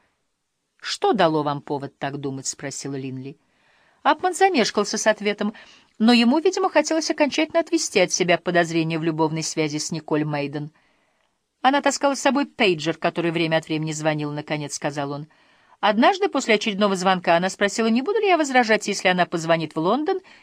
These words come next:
и даст телефон моего офиса, чтобы ей перезвонили сюда.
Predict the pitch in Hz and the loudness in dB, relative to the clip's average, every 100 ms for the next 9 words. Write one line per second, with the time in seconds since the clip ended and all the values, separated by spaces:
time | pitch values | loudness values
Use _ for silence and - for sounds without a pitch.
0 | _ 240 202 226 302 - - 240 - 214 | _ -2 4 6 4 0 -2 -2 2 2
1 | 202 202 196 - 165 143 - 135 143 - | 2 2 0 0 -4 -4 -4 -12 -10 -8
2 | 151 147 147 139 _ _ _ - 190 156 | -6 -4 -4 -6 _ _ _ 0 0 2
3 | 170 160 147 151 - 151 135 | 2 2 -4 -6 -8 -6 -6